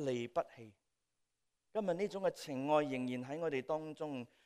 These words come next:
對我哋呢個教會有期待。你仍然嘅愛我哋，不離不棄。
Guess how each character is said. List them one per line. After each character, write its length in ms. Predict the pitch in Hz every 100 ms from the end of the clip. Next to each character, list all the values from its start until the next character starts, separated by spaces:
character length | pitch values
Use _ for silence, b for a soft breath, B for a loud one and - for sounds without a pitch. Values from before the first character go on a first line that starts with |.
| _
對 140 | 208
我 160 | 208 208
哋 120 | 180
呢 100 | 202
個 140 | 226 202
教 360 | - 180 180
會 180 | 160 156
有 240 | 147 147 151
期 420 | - 135 117 110
待。 120 | 104 101 98 90 _ _ _ _ _ _ _ _ _ _ _ _ _ _ _ _ _ _ _ _ _ _ _ _ _ -
你 120 | 156
仍 120 | 147 120
然 280 | 117 117 113
嘅 80 | 120
愛 280 | - 117 110
我 160 | 104 101
哋， 100 | 87 _ _ _ _ _ _ _
不 60 | 170 - 120
離 280 | 127 98 87 -
不 40 |
棄。 300 | 120 - 90